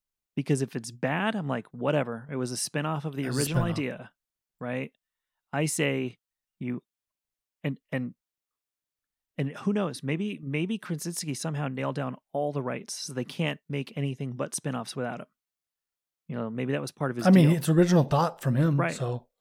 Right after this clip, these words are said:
Speaker 1: So if he, what I would love is if he says, "You can't make, only I can make A Quiet Place.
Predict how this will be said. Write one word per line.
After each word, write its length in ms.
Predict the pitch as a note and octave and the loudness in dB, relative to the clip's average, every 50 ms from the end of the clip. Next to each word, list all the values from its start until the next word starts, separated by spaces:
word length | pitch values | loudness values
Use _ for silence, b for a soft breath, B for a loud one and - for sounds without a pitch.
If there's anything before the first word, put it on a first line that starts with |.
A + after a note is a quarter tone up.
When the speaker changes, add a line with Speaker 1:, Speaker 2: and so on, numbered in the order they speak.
| _ - | _ -4
Speaker 1:
So 160 | - C#3+ C3 | -2 -2 -2
if 80 | B2 - | -2 -2
he, 360 | - F#3 G#3 G#3+ G#3 - - _ _ _ _ _ _ _ _ _ - | -2 -2 -2 -2 -4 -8 -10 _ _ _ _ _ _ _ _ _ -6
what 100 | D3 D3 | -2 0
I 100 | D#3 F3+ | 0 2
would 160 | G3 F#3 D#3+ | 0 0 0
love 220 | E3 E3 D#3 C#3+ | 0 -2 0 0
is 160 | D3 C3+ C3 C#3+ | -2 -4 -4 -6
if 100 | C3+ - | -6 -6
he 140 | - D#3 | -6 -6
says, 440 | C#3 - D3 B2+ B2 B2 A#2+ - - - _ _ _ _ _ _ _ _ _ _ _ _ _ _ _ _ _ _ _ | -4 -2 -2 -2 -2 -2 -4 -8 -10 -12 _ _ _ _ _ _ _ _ _ _ _ _ _ _ _ _ _ _ _
"You 140 | C#3 C#3 C3+ | -6 -6 -4
can't 280 | - - F3 F3 E3 D#3+ | -2 0 0 0 0 0
make, 240 | E3 E3 D#3+ - _ _ - | -2 -2 -2 -4 _ _ -4
only 200 | E3 G3 G#3 G3+ F3+ | -4 -2 -2 -4 -4
I 160 | D#3 E3 E3+ | -4 -4 -4
can 140 | - F3 E3 | -4 -4 -4
make 120 | D#3+ D3+ | -4 -4
A 80 | D3 C#3+ | -4 -4
Quiet 300 | - - C#3+ C#3 - - | -4 -4 -4 -4 -4 -4
Place. 480 | - C#3 C3 B2+ B2+ - - - - | -4 -4 -4 -4 -4 -6 -6 -6 -8